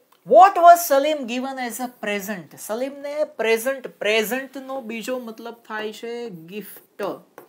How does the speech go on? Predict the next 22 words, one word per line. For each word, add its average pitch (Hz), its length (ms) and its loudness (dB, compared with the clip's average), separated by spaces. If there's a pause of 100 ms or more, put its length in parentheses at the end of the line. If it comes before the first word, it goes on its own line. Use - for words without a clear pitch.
(480)
તમને 233 220 -2
પૂછે 269 320 -8
કે 277 120 -16
ગિફ્ટ 226 360 -10
માટેનો 240 380 -4
સમાનાર્થી 226 500 -12
શબ્દ 220 260 -12
આમાં 214 260 -6
કયો 277 260 6
છે, 226 280 -6 (380)
તો 208 60 -20
પ્રેઝન્ટ. 170 880 -14 (1000)
પ્રેઝન્ટમાં 262 680 0
સલીમ 247 380 0
અલીને 254 260 -2
શું 370 520 10
આપવામાં 277 420 0
આવ્યું? 190 500 -6 (1040)
તો 220 340 2
સલીમ 247 400 -2
અલી 254 180 -6
was, 214 360 2